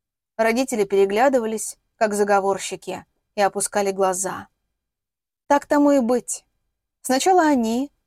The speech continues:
потом Руся. Крест такой увесистый, что его тяжести на всех хватит.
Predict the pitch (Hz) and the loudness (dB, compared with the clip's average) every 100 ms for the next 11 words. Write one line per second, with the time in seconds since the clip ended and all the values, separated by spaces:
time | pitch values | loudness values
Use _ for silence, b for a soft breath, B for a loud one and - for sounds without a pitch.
0 | _ _ _ _ _ 196 196 269 277 302 | _ _ _ _ _ -2 2 2 2 0
1 | 285 _ - 226 185 160 - 170 - _ | -4 _ -6 -6 -4 -6 -8 -10 -18 _
2 | _ _ _ _ _ _ _ _ _ _ | _ _ _ _ _ _ _ _ _ _
3 | _ - 262 277 - - 196 - 240 196 | _ -2 2 2 0 -4 -6 0 2 2
4 | 202 254 - 196 - 180 160 - _ _ | 2 -4 -4 -6 -6 -6 -6 -10 _ _
5 | - 240 226 214 - 220 226 208 - - | -4 -2 0 -4 -2 -2 -2 -6 -6 -10
6 | 175 - _ _ - 190 - 262 226 - | -12 -20 _ _ -4 -4 -2 -2 -2 -6
7 | 175 160 - - _ | -8 -8 -10 -16 _